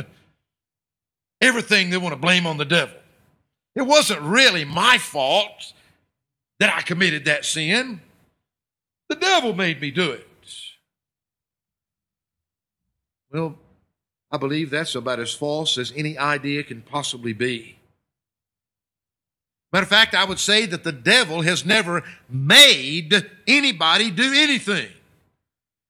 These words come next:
He's made a whole lot of suggestions, and he brings a whole lot of temptation along. But folks, you made your own choice, just as I have.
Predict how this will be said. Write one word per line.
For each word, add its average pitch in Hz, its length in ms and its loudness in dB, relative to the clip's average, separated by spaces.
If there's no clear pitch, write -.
He's 226 180 2
made 233 200 6
a 175 120 2
whole 254 220 4
lot 285 160 6
of 240 80 2
suggestions, 226 1040 0
and 202 80 2
he 233 80 2
brings 220 260 0
a 175 200 0
whole 262 260 2
lot 277 160 4
of 240 80 -2
temptation 269 720 -2
along. 156 500 -4
But 143 100 -12
folks, - 540 -6
you 147 100 -4
made 147 240 -2
your 135 100 -2
own 147 160 -2
choice, 107 380 -4
just - 240 -6
as 117 140 -4
I 98 140 -4
have. 87 260 -18